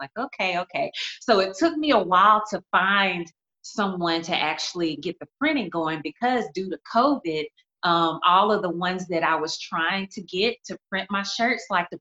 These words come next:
production was just slow because, you know, covid just kind of slowed everything down.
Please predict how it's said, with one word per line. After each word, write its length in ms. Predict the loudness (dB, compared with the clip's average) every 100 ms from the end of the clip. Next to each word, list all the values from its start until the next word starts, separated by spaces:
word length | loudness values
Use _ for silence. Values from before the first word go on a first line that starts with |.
| -12
production 420 | -4 -4 -4 -10
was 180 | -10 -10
just 260 | -12 -14 -4
slow 380 | 2 4 2 -2
because, 440 | -8 -4 -4 -4 -10 _ -10
you 80 |
know, 160 | -8 -6
covid 360 | -4 -4 -4 -8
just 220 | -12 -12
kind 140 | -16
of 40 | -16
slowed 360 | -8 -6 -6 -8
everything 520 | -12 -10 -14 -12 -12 -10
down. 280 | -10 -8